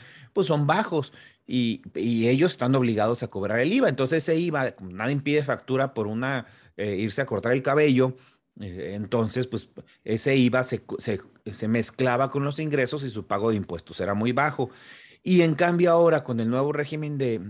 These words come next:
simplificado y de confianza, eh, por aquí lo platicamos a principios de año, el truco estaba, pues, en el impuesto al valor agregado,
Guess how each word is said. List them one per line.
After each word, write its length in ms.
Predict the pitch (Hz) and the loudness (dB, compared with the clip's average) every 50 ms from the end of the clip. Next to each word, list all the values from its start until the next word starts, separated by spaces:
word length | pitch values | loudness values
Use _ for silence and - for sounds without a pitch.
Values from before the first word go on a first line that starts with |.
| - - | -14 -16
simplificado 680 | - - 120 113 107 110 110 - 110 - - 123 123 135 | -10 -4 -4 -2 -2 -2 -4 -6 -6 -4 0 2 2 4
y 40 | 143 | 4
de 120 | 147 147 | 2 0
confianza, 640 | 147 151 156 143 156 156 151 147 135 143 135 127 - _ - - _ _ _ _ _ - | 0 0 -2 0 0 0 0 0 0 0 -2 -2 -4 _ -20 -20 _ _ _ _ _ -6
eh, 240 | 104 107 101 104 95 | -4 -2 -2 -2 -2
por 180 | - 104 101 | -2 -2 -2
aquí 180 | 95 - - 117 | -2 -2 -2 0
lo 140 | 123 123 127 | 0 0 0
platicamos 540 | 123 110 - 107 - 113 113 120 127 127 | -2 -4 -4 -6 -4 -2 0 0 0 -2
a 100 | 131 104 | -4 -4
principios 460 | - 104 98 95 117 107 - 131 143 135 | -4 -6 -6 -6 -8 -6 -2 -2 0 0
de 100 | 143 139 | 2 2
año, 320 | 139 135 131 127 127 123 - - _ - | 2 2 2 0 -2 -4 -10 -18 _ -6
el 240 | - 117 117 107 107 | -2 0 0 0 0
truco 320 | - 135 143 131 - 151 151 | 0 0 0 0 2 0 0
estaba, 520 | 139 - - 127 123 127 139 143 135 - - | 0 0 0 0 2 2 0 -2 -4 -8 -12
pues, 180 | - 95 - | -14 -12 -10
en 100 | 101 98 | -8 -6
el 120 | 95 92 92 | -4 -4 -4
impuesto 360 | 92 85 - 98 95 - - | -4 -2 -2 -2 0 0 0
al 80 | 113 104 | 0 0
valor 280 | 98 95 90 85 87 | 0 0 0 0 -2
agregado, 560 | 98 101 113 113 113 131 160 185 180 139 - | -2 -2 -2 -2 0 0 2 2 2 0 -2